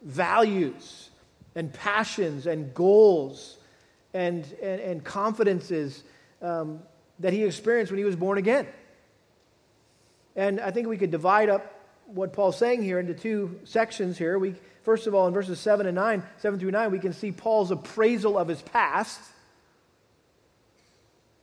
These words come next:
And then in verses ten and eleven, we see Paul's aspiration for his future. Let's look first of all at Paul's appraisal of his, of his past.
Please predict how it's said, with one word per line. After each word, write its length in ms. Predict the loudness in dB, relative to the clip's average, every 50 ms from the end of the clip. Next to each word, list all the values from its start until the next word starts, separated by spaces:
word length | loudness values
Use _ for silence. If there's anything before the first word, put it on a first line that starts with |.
| _ _ -10
And 100 | -4 -2
then 80 | 0 0
in 100 | 2 2
verses 320 | 2 2 2 0 -2 -2
ten 120 | 0 0
and 80 | 2 4
eleven, 260 | 4 4 4 4 2
we 100 | -2 -2
see 200 | -2 -4 -6 -6
Paul's 320 | 0 2 2 4 4 2 0
aspiration 760 | 0 0 0 -2 -2 -4 -4 0 0 0 0 0 -4 -6 -6
for 240 | -6 -4 -4 -2 -2
his 300 | -2 -4 -6 -8 -12 -20 -20 _ _ _ _ _
future. 400 | -6 -6 -6 -4 -4 -4 -4 -4 -8 -16 -20 _ _ _ _ _ _ _ _ _ _ _ _ _ _ _ _ _ _ _ _ _ _ _ _ _ _ _ _ _ _ _ _ _ _ _ _ _ _ _ _ _ _ _ _ _ _ _ _ _ _ _ _ _ _ _ _ _
Let's 160 | -12 -6 -4
look 120 | -6 -2 0
first 240 | 0 -2 0 -2
of 80 | -2 -2
all 160 | 0 0 0
at 140 | -2 -2 -2
Paul's 240 | 0 0 0 0 -2
appraisal 600 | -6 -10 -8 -4 -2 0 0 0 -2 -4 -4 -4
of 180 | -4 -4 -6
his, 360 | -6 -6 -8 -8 -8 -12 -18 -20 _ _ _ _ _ _ _ -10
of 80 | -8
his 140 | -8 -10 -10
past. 600 | -12 -10 -6 -4 -4 -4 -4 -8 -14 -20 -20